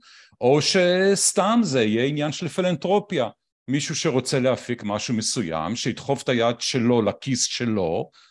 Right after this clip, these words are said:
ויממן את זה, אפילו אם הוא חושב שהוא לא יכול להרוויח מזה כסף, כי אולי יש לזה ערך אחר מבחינתו, או כי סתם הוא רוצה לעשות את זה, מה שזה, זה, זה לא חשוב. העניין הוא שחופש ביטוי זה שאין צנזורה.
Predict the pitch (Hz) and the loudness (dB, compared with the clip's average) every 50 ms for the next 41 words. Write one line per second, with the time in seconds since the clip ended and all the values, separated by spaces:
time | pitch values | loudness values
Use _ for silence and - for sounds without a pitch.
0 | _ - 101 98 123 123 127 135 127 123 107 92 87 87 87 82 82 87 92 80 | _ -6 0 2 2 4 4 6 6 4 4 2 0 -2 -4 -6 -6 -4 -2 -2
1 | 82 107 127 - _ _ _ - - 110 - - 165 160 165 156 156 139 - - | -2 -2 -4 -8 _ _ _ -10 -10 -6 -2 0 2 2 4 2 2 0 -2 -4
2 | 127 - - 139 - - - 123 107 113 113 104 - - 123 107 101 92 85 95 | -4 -2 -2 -2 -2 -2 -2 0 2 2 0 0 0 0 0 0 0 0 -2 -4
3 | 95 - - 117 92 85 98 - - 101 92 - - - 175 190 190 - - 220 | -4 -4 -4 -6 -4 -4 -6 -6 -4 -4 -4 -2 0 2 2 2 2 0 0 2
4 | 180 170 165 165 170 170 165 165 160 160 156 - _ _ _ _ _ - 127 123 | 2 4 4 4 4 4 4 2 0 -2 -6 -8 _ _ _ _ _ -2 0 0
5 | - 151 127 110 123 131 123 123 117 123 120 - - 104 - - - 107 98 104 | 2 2 2 2 2 2 2 2 2 0 -2 -4 -6 -10 -4 0 0 2 2 2
6 | 104 107 - - - 135 139 139 143 190 190 202 208 208 - _ _ _ - 190 | 0 -2 -2 -2 -2 0 0 2 2 4 4 4 4 2 -2 _ _ _ -4 -2
7 | 190 - 185 - - 185 170 170 156 127 127 120 - - 113 95 95 90 - - | -2 -2 -2 0 0 0 2 2 2 2 0 0 0 0 0 0 0 -2 -4 -8
8 | 90 - 87 76 90 87 90 101 87 - - 90 85 87 92 104 107 123 139 127 | -12 -12 -10 -8 -6 -2 -2 -2 -2 -4 -6 -6 -6 -4 -4 -2 0 0 0 2
9 | 120 170 160 185 - 156 - - - 90 73 - - _ _ _ _ _ _ _ | 4 4 4 4 4 2 -4 -4 -6 -8 -8 -10 -14 _ _ _ _ _ _ _
10 | _ _ - - 107 110 123 139 160 175 156 123 - 120 - 131 135 127 135 104 | _ _ -4 0 2 4 4 4 4 2 0 -2 -4 -4 -2 -2 -2 -2 -4 -6
11 | 123 110 104 - - - 135 123 113 101 82 87 95 - - - 123 - 110 113 | -4 -4 -6 -4 -2 2 2 4 4 2 0 -4 -6 -6 -6 -6 -4 -2 0 0
12 | 104 - - - 98 98 82 90 113 110 101 85 73 | 0 0 0 0 0 0 2 2 2 2 2 2 -2